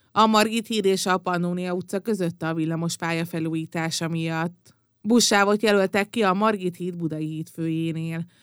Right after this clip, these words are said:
A Bemrakpart felől a belső sávban. Torlódás alakult ki a Margit hídon Pestre. A négyes és a hatos villamos a délbudai végállomások és a Jászai Mari tér Vígszínház között közlekedik. A pótlóbusz pedig a Széll Kálmán tér és a Nyugati pályaudvar között jár.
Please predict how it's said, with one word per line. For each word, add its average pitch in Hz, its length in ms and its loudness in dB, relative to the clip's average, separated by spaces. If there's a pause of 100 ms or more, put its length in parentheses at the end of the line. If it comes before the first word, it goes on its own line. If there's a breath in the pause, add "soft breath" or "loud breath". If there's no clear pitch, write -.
(120)
A 214 140 4
Bemrakpart 190 680 2
felől 208 300 0
a 160 100 -2
belső 156 460 -8
sávban. 165 760 -6 (220)
Torlódás 190 560 2
alakult 190 420 -2
ki 220 160 -2
a 185 120 2
Margit 160 400 -4
hídon 156 360 -8
Pestre. 156 640 -8 (440)
A 214 80 2
négyes 220 440 2
és 202 180 0
a 202 100 4
hatos 185 420 0
villamos 196 480 -2
a 185 140 0
délbudai 175 540 -2
végállomások 175 880 0
és 175 200 -4
a 180 100 0
Jászai 180 500 0
Mari 170 240 -2
tér 165 260 -6
Vígszínház 160 600 -8
között 160 360 -8
közlekedik. 160 800 -6
A 220 180 8
pótlóbusz 214 560 2
pedig 202 300 0
a 196 100 2
Széll 226 260 -2
Kálmán 180 400 -4
tér 190 180 -4
és 180 220 -4
a 165 100 -2
Nyugati 160 360 -8
pályaudvar 165 680 -6
között 160 400 -10
jár. 160 360 -10